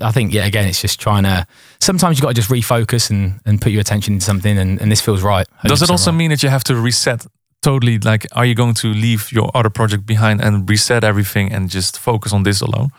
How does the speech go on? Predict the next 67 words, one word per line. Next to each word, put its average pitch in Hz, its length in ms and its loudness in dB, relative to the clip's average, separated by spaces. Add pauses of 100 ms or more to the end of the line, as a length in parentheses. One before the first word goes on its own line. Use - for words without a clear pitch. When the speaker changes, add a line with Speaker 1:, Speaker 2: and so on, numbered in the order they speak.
(140)
Speaker 1:
Yeah, 90 420 0
yeah. 90 240 0
I 90 40 0
think, 123 340 0
uh, 101 220 2
for - 100 -2
me, 110 160 0
it's 90 100 -2
time 101 200 0
to 98 100 -4
move 95 160 -2
forward 92 260 -2
and 90 100 -4
just, - 220 -8
just - 320 -6
stick - 220 -4
with 92 180 0
Valaris 90 420 2
now 95 280 2
and, 87 200 0 (600)
uh, 110 120 4
and 101 140 4
do 104 160 2
that. 107 180 0
I 107 40 0
mean, 107 200 0
um, 104 400 0 (220)
you 120 120 2
know, 95 80 2
we 104 60 2
started 101 300 0
a 98 40 0
whole, 101 180 0 (120)
whole 110 200 0
new 98 100 0
socials 101 460 0
pages, 98 640 0
um, 90 320 -4
new 95 120 0
Twitter 95 360 -2
and 95 100 4
everything, 92 320 0
just - 160 -2
'cause 107 120 0
I 110 40 2
wanted 107 220 2
it 90 120 -4
to - 80 -6
be 95 140 -2
completely, 87 640 -2 (240)
completely 101 340 0
separate. 90 480 0
And, 110 60 0
Speaker 2:
Yeah. 92 280 0
Speaker 1:
um, 87 240 -4
yeah, 110 240 2
I - 20 2
mean, 98 140 2
it - 40 0
seems 107 200 0
to 107 100 -2
all 98 80 -2
be 92 260 -2
sort - 200 -6
of 90 80 -8
growing 104 400 0
and 90 200 -6